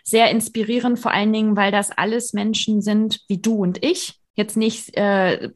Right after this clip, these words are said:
Frauen, die schon sowieso in den Medien sehr bekannt sind,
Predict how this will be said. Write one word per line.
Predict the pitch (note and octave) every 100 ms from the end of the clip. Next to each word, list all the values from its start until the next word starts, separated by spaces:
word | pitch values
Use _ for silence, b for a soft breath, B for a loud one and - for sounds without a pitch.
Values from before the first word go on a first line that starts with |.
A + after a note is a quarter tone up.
| C#2 - - F#3
Frauen, | F#3 - G#3 A3+ A#3 A3
die | G#3 G3 G3+ F#3+
schon | - G#3 G3+ G3+ F#3+
sowieso | G#3 F#3+ F3+ B3
in | C#4+
den | C4+
Medien | B3+ B3+ B3+ B3
sehr | A3+ A#3+
bekannt | A#3+ - A#3 A#3+ A#3
sind, | A#3 A3+